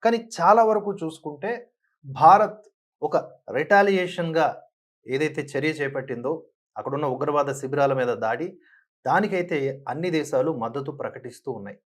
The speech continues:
కానీ తదనంతర పరిణామాలతో, అంటే, పాకిస్తాన్ ఆర్మీ తన మీద జరిగినటువంటి, తమ దేశం మీద,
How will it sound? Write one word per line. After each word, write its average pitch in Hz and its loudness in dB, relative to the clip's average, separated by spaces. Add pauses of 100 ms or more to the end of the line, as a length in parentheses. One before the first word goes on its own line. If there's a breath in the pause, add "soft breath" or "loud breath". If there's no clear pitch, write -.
(280)
కానీ 226 4
తదనంతర 214 0
పరిణామాలతో, 156 -2 (120)
అంటే, 165 -4 (100)
పాకిస్తాన్ 156 -2 (140)
ఆర్మీ 180 6 (680 soft breath)
తన 156 4
మీద 202 2
జరిగినటువంటి, 175 2
తమ 147 -6
దేశం 160 -2
మీద, 160 2